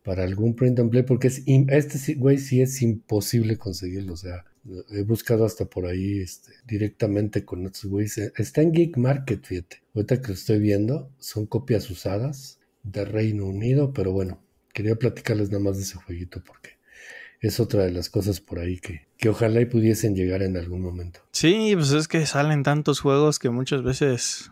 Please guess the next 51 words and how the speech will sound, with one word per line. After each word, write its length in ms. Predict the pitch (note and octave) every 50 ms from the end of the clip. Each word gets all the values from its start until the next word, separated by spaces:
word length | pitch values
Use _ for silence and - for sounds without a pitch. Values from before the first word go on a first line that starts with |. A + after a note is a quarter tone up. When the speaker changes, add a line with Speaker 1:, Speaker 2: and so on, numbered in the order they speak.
| _ _ -
Speaker 2:
buenos 420 | D3 C3+ C#3+ D#3 D#3 D3 C#3 C3
juegos 320 | C#3 C#3+ C#3+ C#3+ C#3 C3+ -
quedan 280 | - C#3+ C#3 C#3 C#3 B2+
olvidados. 720 | A2 A2 G#2+ G#2+ G#2 G2+ G#2+ A#2 A2 A2 - - - - _ -
Speaker 1:
Ujú. 240 | G#2 A2+ B2+ C#3 - - - - - -
Este, 340 | - E3+ E3 - C4 A#3 E3+
Speaker 2:
Y 60 | C#3
Speaker 1:
fíjate, 300 | B2+ B2 B2 A#2+ - -
la 160 | D3+ D3 C#3 -
te-, 120 | - - -
la 160 | C#3+ D3 C#3+
temática, 440 | - D#3 D#3 F3 F#3 F#3 G3 G#3 F#3 -
perdón, 300 | D3+ C#3 C#3 D#3 E3+ F3+
nada 120 | E3+ E3
más 160 | E3+ E3+ E3+ -
para 200 | - D3 C3 A2
concluir, 420 | A#2 A2+ A2 A2 A#2 A#2+ C#3 C#3
perdóname, 480 | - C3+ B2 B2 B2+ C3+ C3 C3+ C3 C3
Josh. 200 | D3 C#3+ C3+ - - - - - - - - - - - - _ -
El, 220 | - A#2+ A#2 A#2 -
el 160 | A#2+ A#2 A#2
tema 260 | - D3+ D#3+ F3+ F3+
de 80 | E3 E3+
este 140 | F3 F3 -
está 160 | D#3 - -
bien 180 | D#3+ D#3+ E3 D#3+
raro 300 | D3+ D#3+ D#3+ D#3+ D#3+ D#3
porque 280 | - - B2 - - C#3
es 100 | C#3 C3+
sobre, 560 | C3+ D3+ D3 C3+ B2 A2+ G#2 G#2 A2+ - G#2 F#2+
sobre 280 | - - G#2 G2 G2 G2
el 100 | G2+ G2+
asbesto, 580 | G2+ G2+ G2+ G2+ A#2 B2+ C3 C3+ C3+ - B2 A2+
güey. 260 | G2+ G2 G2 G2 G2+ _ _ _
O 80 | - F2
sea, 360 | - - - G2+ G2+ G#2 G#2 G2+
este, 600 | G2 - - - - - F#2 F2 F2+ F2 F2 F2+
e-, 40 | - - - - G#2 - - G#2+
es 180 | A2+ G#2+ -
como 320 | - - B2 A#2+ A2+ A2+ A#2
una 280 | A#2+ A#2+ B2 A2+ A2+
reflexión 560 | A2 G2+ G2 F#2+ - G#2 - - - A2 A#2
ecológica 720 | A#2 A2+ A#2 - G2+ G2 G#2 G2 - - - - - G2
de 120 | F#2 F2+ F2
los, 280 | F2+ F#2 F2+ - - -
del 180 | - G2 G2
daño 300 | G2 G#2 G#2 G#2 A2 A2
que 100 | - -
hace 180 | G#2+ - - A2
el 80 | G2+ F#2
asbesto 560 | F2+ F#2 F#2+ G2 G2 G2 - - C#3 C#3+ C#3